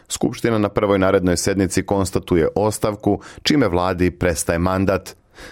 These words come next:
Nakon toga predsjednik Republike je dužan da pokrene postupak za izbor nove vlade. Ukoliko Skupština ne izabere novu vladu u roku od trideset dana od dana konstatacije ostavke premijera,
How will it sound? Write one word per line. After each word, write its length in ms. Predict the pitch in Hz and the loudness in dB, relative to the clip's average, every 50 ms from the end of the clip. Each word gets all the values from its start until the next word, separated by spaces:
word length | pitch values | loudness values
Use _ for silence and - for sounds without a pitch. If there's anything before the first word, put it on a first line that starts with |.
| - - | -8 -4
Nakon 360 | - 104 95 90 - 95 92 | -2 0 0 0 0 -2 -2
toga 260 | 87 110 107 104 104 | -2 0 0 2 0
predsjednik 480 | 101 - 101 101 - - 101 98 98 90 | 2 2 0 0 2 2 2 2 2 0
Republike 500 | 98 95 - 101 92 92 95 90 - 101 | 0 0 0 0 0 0 0 0 2 0
je 60 | 95 | 2
dužan 360 | 92 92 101 98 90 98 92 | 2 4 2 4 4 2 2
da 100 | 92 95 | 2 0
pokrene 520 | 90 - 95 90 - - 95 92 90 90 87 | 0 0 -2 -2 -2 -2 0 2 2 2 0
postupak 640 | - - 87 85 - - 95 87 - 90 87 - 87 | 0 -2 -2 -2 -2 -2 -4 -2 -2 -4 -4 -2 0
za 220 | 82 85 87 87 - | 0 0 0 0 2
izbor 420 | - 101 90 76 73 82 85 73 78 | 2 0 0 0 0 -2 -2 0 0
nove 240 | 82 80 78 80 | 0 0 2 0
vlade. 460 | 78 71 92 95 92 92 85 95 90 - - - _ _ _ - - - - - - | 2 2 0 0 0 0 0 0 0 -2 -4 -10 _ _ _ -20 -20 -20 -18 -8 -4
Ukoliko 500 | - 123 101 - 98 90 87 - 90 87 | -4 -2 0 0 0 0 0 0 -2 -2
Skupština 560 | - - - 92 - - - 92 90 87 87 | -2 -2 -4 -4 -4 -2 0 0 2 2 2
ne 220 | 85 85 85 85 | 2 2 2 2
izabere 460 | 85 78 76 92 82 80 104 104 101 87 | 0 0 0 0 2 2 2 2 2 2
novu 280 | 82 85 82 78 76 | 0 0 0 0 0
vladu 340 | 73 87 95 92 92 87 90 | 0 0 0 0 0 2 2
u 100 | 85 82 | 2 2
roku 300 | 82 87 87 - - 87 | 2 0 0 0 0 0
od 140 | 87 85 - | 0 -2 -2
trideset 500 | - 98 98 98 90 87 - - - - | -2 0 0 0 0 0 -2 -4 -4 -2
dana 500 | 85 80 95 95 95 95 98 92 85 80 | 0 0 0 0 2 2 0 2 2 2
od 140 | 78 78 78 | 0 0 -2
dana 380 | 78 76 95 92 92 90 85 | -2 -2 -2 0 0 0 -2
konstatacije 800 | 82 - 90 87 - - 90 - - 95 98 98 - - 92 85 | -2 -2 -4 -2 -2 -2 -4 -2 -2 -2 -2 -2 -2 0 2 2
ostavke 480 | 82 85 82 - - 87 71 - - 82 | 2 0 0 -2 -4 -4 -4 -4 -6 -6
premijera, 580 | - 85 80 78 78 80 90 101 104 101 101 | -4 -2 -2 0 2 2 4 4 4 2 2